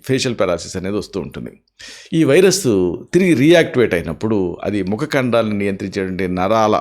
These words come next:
మార్గంలో వాపును కలగజేస్తుంది. ఈ నరం ఆ పుర్రె లోపల ఒక ఇరుకైనటువంటి ఎముక సొరంగం గుండా వెళ్తుంది. నరం ఉబ్బిందనుకోండి, అప్పుడు ఏం జరుగుతుంది?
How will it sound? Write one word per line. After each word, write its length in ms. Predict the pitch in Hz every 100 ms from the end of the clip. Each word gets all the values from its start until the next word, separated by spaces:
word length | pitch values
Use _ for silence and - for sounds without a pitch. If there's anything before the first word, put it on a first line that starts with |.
| -
మార్గంలో 500 | 90 95 104 104 127
వాపును 340 | 120 147 131
కలగజేస్తుంది. 680 | 98 85 65 62 - - - _ - _ - 175
ఈ 120 | 175
నరం 500 | 151 160 180 123 98 - 67
ఆ 80 | 82
పుర్రె 320 | - 139 160
లోపల 400 | 123 123 - 104
ఒక 340 | 78 76 87
ఇరుకైనటువంటి 1000 | 82 101 147 156 175 190 180 147 147 131
ఎముక 360 | 117 143 170 156
సొరంగం 440 | 135 123 117 104
గుండా 160 | 110 165
వెళ్తుంది. 340 | 98 - - _ _ _ _ _ _ 117
నరం 160 | 160
ఉబ్బిందనుకోండి, 640 | 202 160 202 165 113 101 101
అప్పుడు 180 | 107 127
ఏం 60 |
జరుగుతుంది? 720 | 127 131 117 110 110 107 110